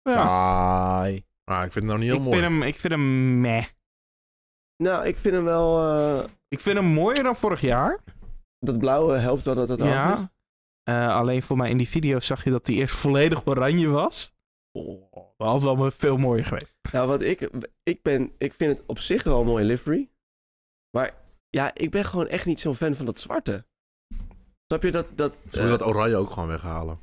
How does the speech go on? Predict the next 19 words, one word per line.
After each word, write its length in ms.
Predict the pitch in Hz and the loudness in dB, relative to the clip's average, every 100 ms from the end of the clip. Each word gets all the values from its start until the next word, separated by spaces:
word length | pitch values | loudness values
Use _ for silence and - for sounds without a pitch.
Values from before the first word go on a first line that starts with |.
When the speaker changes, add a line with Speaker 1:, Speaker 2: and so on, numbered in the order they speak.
| - | -16
Speaker 4:
gewoon, 300 | - - 120 131 | -12 -4 -2 -2
<laughs> 0 | |
gewoon 440 | - 117 - - | -4 -6 -4 -2
alleen 240 | 120 123 | 2 2
een 60 | 123 | 0
Speaker 3:
Ik 160 | 117 - | -2 0
zat 80 | |
dus 100 | - | 2
Speaker 4:
carbon 180 | 120 160 | 4 2
Speaker 3:
te 60 | 117 | 2
Speaker 4:
auto. 80 | 139 | 2
Speaker 3:
denken, 500 | 139 156 - 90 95 | 2 0 0 0 0
ze 120 | 101 123 | 0 0
zijn 180 | 143 | 0
natuurlijk 280 | 143 135 127 | 0 0 -2
gesponsord 560 | 120 - 180 170 127 113 | -2 0 0 2 2 0
door 140 | 113 107 104 | 0 -2 0
Google 360 | 135 120 95 | 2 4 2
Chrome. 460 | - 139 107 85 | 0 2 2 0